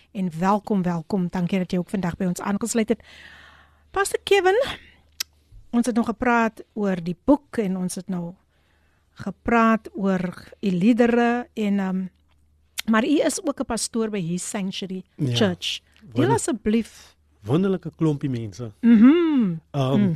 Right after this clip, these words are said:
Speaker 2: dis nou, onthou ek was vir jare, was ek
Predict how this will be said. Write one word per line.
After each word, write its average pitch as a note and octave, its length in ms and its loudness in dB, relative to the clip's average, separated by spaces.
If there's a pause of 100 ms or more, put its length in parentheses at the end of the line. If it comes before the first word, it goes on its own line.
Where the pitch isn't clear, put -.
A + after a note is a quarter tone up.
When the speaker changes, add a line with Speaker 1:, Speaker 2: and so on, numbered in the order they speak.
(120)
Speaker 2:
dis G#3 220 2
nou, E3+ 320 2 (760)
onthou D#3+ 320 0
ek G3 100 -4
was E3 300 -4 (100)
vir D#3 100 0
jare, C#3 720 -2
was C3 200 -10
ek C3+ 80 -10